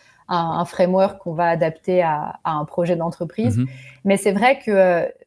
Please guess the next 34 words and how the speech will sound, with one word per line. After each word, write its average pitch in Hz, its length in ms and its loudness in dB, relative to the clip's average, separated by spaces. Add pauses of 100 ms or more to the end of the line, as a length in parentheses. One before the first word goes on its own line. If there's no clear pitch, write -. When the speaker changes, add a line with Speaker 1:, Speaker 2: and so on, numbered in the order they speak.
(540)
Speaker 1:
quand 196 260 -4
on 196 180 2
a 214 100 4
des 196 220 2
entre-, 185 360 -4
enfin, 165 140 -6
quand - 180 -14
on 170 80 -8
veut 160 180 -6
préparer 185 420 0
un 185 120 -2
entretien 175 440 -4
d'embauche, 175 520 -2 (380)
surtout, 233 320 0
alors 180 220 2
quand, 180 260 -8 (180)
peut-être 214 160 0
que 208 80 -4
quand 185 200 -2
on 190 80 -2
est 185 40 0
en 175 80 2
reconversion, 180 640 0
c'est 185 180 -2
vraiment, 208 500 2
euh, 175 180 4
bien 208 240 0
de 226 60 0
préparer 202 520 0
et 226 40 0
d'avoir 175 320 0
un 175 60 -4
peu 196 180 -4
son, 165 540 -6